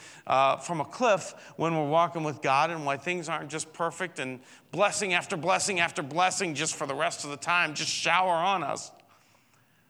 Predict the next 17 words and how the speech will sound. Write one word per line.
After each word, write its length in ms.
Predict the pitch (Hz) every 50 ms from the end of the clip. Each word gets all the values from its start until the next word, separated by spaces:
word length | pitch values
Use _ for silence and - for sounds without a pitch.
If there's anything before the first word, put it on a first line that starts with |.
| _ _
It's 100 | - -
because 360 | - 127 - - 156 131 127
when 200 | 143 147 143 143
we 100 | 147 156
get 180 | 151 170 156
successful, 800 | - - - 123 - - - 165 175 170 - - 131 113 120 131
then 220 | 127 131 131 131 139
we 100 | 135 135
don't 200 | 135 135 143 160
need 200 | 151 143 127 -
God. 260 | 127 123 - 127 - 107 _ - - - _ _ _ _ _ _ _ _ _ _ _ _ _ _ _ _ _ _ _ _ _ _ _ _ _ _ -
And 100 | 127 120
for 160 | - - 113
God, 540 | 110 135 156 170 151 120 110 107 107 113 120 - - _ _
it's 200 | - 123 - -
the 100 | - -
relationship 960 | 120 113 120 120 117 120 143 180 196 - - - 127 110 - - 120 - -